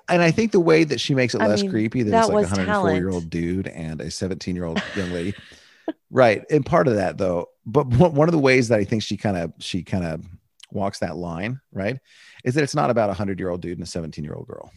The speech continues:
Speaker 1: right? It's about a, it's about a human, and it's about a completely different beast, a vampire. That's,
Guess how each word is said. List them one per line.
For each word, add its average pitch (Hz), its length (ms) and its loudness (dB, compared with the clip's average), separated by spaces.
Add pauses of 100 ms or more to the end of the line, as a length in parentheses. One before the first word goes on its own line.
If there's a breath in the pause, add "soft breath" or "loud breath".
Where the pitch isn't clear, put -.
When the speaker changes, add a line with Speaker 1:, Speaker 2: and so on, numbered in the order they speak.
(540 soft breath)
Speaker 1:
right? 87 240 -6 (500 soft breath)
It's - 180 -2
about 120 180 4
a, - 200 -4
it's - 120 -8
about 98 160 0
a 90 40 -6
human, 87 460 -6 (320)
and 73 420 -8 (100)
it's 87 160 -12
about 73 200 -8
a 71 100 -10 (580)
completely 82 360 -10
different 76 280 -12
beast, - 580 -14
a 69 60 -18
vampire. 67 760 -14
That's, 67 240 -18